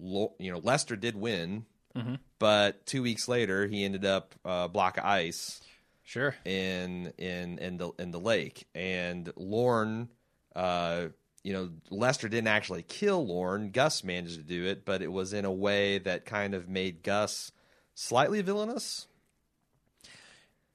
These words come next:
Speaker 2: Yeah. Yeah, I wanna talk a lot more about that when we get to the
Speaker 1: Sure,
Speaker 2: shades
Speaker 1: sure.
Speaker 2: of green and stuff.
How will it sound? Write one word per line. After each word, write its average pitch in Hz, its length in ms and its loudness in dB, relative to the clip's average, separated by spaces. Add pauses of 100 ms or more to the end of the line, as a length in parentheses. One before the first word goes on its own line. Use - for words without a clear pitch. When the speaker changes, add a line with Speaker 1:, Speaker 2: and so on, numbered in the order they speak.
(240)
Speaker 2:
Yeah. 156 600 6 (420)
Yeah, 135 220 4
I 135 60 4
wanna 156 200 4
talk 147 180 6
a 139 40 4
lot 123 200 6
more 120 160 2
about 110 240 0
that 101 160 2
when 98 80 -10
we 101 60 -6
get 104 120 -8
to 98 100 -18
the 95 100 -10
Speaker 1:
Sure, 101 200 0
Speaker 2:
shades 101 180 -2
Speaker 1:
sure. 78 100 -2
Speaker 2:
of 73 60 -10
green 98 460 -8
and 90 180 -14 (300)
stuff. - 460 -14